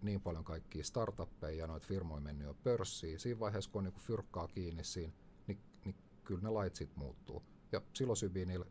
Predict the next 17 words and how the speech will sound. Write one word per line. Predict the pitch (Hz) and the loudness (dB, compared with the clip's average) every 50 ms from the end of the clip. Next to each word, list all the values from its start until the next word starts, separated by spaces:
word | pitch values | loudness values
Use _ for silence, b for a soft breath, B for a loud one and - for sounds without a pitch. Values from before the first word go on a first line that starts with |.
| - - - - | -10 -10 -4 -2
eli | 101 95 95 | 0 0 2
taikasienillä | - 101 92 90 - 101 - 90 85 85 85 87 90 | 2 2 2 2 0 0 0 0 0 0 0 0 0
on | 87 85 | 0 0
niinku, | 85 87 - - - - - - - - - - - - - - - - - - - - - - - - | -2 -2 -2 -4 -6 -8 -12 -20 -20 -20 -20 -18 -14 -12 -10 -8 -8 -8 -10 -12 -14 -14 -14 -10 -4 0
ne | 110 107 | 0 2
on | 95 90 | 2 2
tulossa | - 98 107 104 113 | 2 0 0 0 -2
nyt | 107 - - | -2 0 0
perässä | 123 107 104 92 - - - - - - | 2 2 2 2 0 0 -2 -4 -4 -4
niinku | 92 90 90 90 85 - - - - - - - - - | -4 -2 -2 -2 -4 -6 -8 -14 -18 -18 -18 -10 -6 -2
ihan | 113 110 104 | 0 0 2
samaa | - 98 92 90 80 78 78 | 2 2 2 2 2 2 2
latua. | 82 85 82 - - 60 64 - - b b b b b b b b - - - - - - | 0 0 -2 -2 -4 -6 -6 -8 -10 b b b b b b b b -18 -18 -18 -10 -4 -2
Niin | 95 87 - - - - - - - - - - - - - | -2 -2 -2 -4 -10 -16 -16 -16 -16 -18 -18 -18 -14 -6 -2
ei, | 104 104 101 98 - | -2 0 0 -2 -2
noi | 110 110 110 110 | 0 2 4 4
ei, | 107 104 104 | 6 4 4